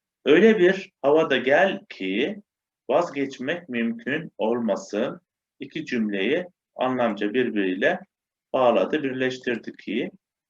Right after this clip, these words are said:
ve ayrı yazıldığında görmüşsünüzdür sevgili öğrenciler.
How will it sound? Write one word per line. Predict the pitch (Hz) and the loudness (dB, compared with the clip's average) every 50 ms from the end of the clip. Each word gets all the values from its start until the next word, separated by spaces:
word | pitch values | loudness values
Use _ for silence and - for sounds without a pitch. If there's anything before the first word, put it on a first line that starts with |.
| _ - | _ 0
ve | 170 | 2
ayrı | 170 160 165 165 165 | 4 4 4 4 4
yazıldığında | 151 135 120 117 117 104 - 104 101 110 139 170 170 | 4 4 4 4 2 -2 0 -2 -2 -2 -2 -2 0
görmüşsünüzdür | 151 147 143 147 143 143 139 139 - - 107 101 95 95 - 92 | 2 2 2 2 0 -4 -8 -12 -10 -10 -8 -8 -8 -8 -10 -12
sevgili | - - 95 92 92 92 95 95 113 | -10 -8 -8 -8 -8 -8 -6 -6 -4
öğrenciler. | 127 139 147 147 147 139 143 143 147 151 156 156 | -4 -2 -4 -4 -4 -4 -6 -2 -2 -2 -2 -4